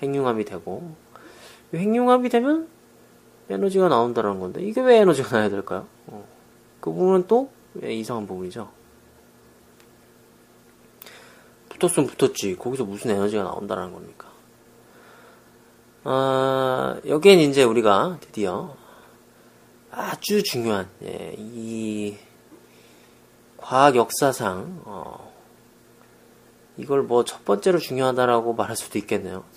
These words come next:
굉장히 중요한, 예, 이론인 상대성 이론이 여기에서 바로 등장하게 됩니다. 아, 여기서 상대성 이론이 왜 필요하냐면요.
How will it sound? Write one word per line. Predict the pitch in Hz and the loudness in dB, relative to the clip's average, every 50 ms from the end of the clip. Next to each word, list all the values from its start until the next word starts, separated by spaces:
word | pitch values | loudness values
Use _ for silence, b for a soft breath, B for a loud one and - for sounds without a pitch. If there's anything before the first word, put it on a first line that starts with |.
| b b b b - - | b b b b -16 -12
굉장히 | 110 113 127 135 143 156 151 147 139 127 | -8 -6 -6 -2 0 2 2 2 2 0
중요한, | - - 113 104 98 92 90 95 95 - 98 | -2 -4 -4 -4 -4 -4 -6 -8 -10 -14 -14
예, | 98 101 98 - - - 107 - - _ _ _ _ b b b b b b b b b b b b b b _ _ _ _ _ _ _ _ _ _ _ _ _ _ - | -14 -14 -14 -14 -14 -16 -20 -20 -20 _ _ _ _ b b b b b b b b b b b b b b _ _ _ _ _ _ _ _ _ _ _ _ _ _ -6
이론인 | 120 120 117 107 98 90 87 - - | -2 0 0 0 -2 -2 -6 -12 -16
상대성 | - - - - 196 196 202 208 208 226 220 214 - - 220 202 156 | -18 -16 -10 -6 -4 -2 -2 0 2 2 0 0 0 0 2 2 2
이론이 | 117 110 107 101 101 101 95 | 0 -2 -2 -2 -2 -4 -4
여기에서 | 90 90 92 92 92 90 - - | -6 -6 -8 -8 -10 -10 -14 -18
바로 | - - 90 92 | -20 -18 -18 -18
등장하게 | - - 98 92 95 95 92 92 - - | -16 -14 -12 -12 -10 -12 -12 -14 -18 -20
됩니다. | - - - - - - - _ _ - - - _ - _ _ _ _ _ _ _ _ _ _ _ _ _ _ _ _ _ _ _ _ - _ _ _ _ _ _ _ - b b b b b b b b b b b b b b b _ _ _ _ - | -20 -20 -20 -20 -20 -20 -20 _ _ -20 -20 -20 _ -20 _ _ _ _ _ _ _ _ _ _ _ _ _ _ _ _ _ _ _ _ -20 _ _ _ _ _ _ _ -20 b b b b b b b b b b b b b b b _ _ _ _ -18
아, | - - - - | -14 -12 -10 -8
여기서 | 123 135 151 160 151 151 | -8 -6 -6 -6 -6 -6
상대성 | - 175 190 196 196 202 202 202 185 | -4 -2 2 2 2 4 4 4 6
이론이 | 170 151 156 156 156 147 | 6 6 6 6 6 6
왜 | 120 107 107 214 | 4 4 2 2
필요하냐면요. | - - 131 120 104 98 92 90 87 90 110 107 90 | 0 0 0 0 0 -2 -4 -6 -8 -8 -10 -12 -12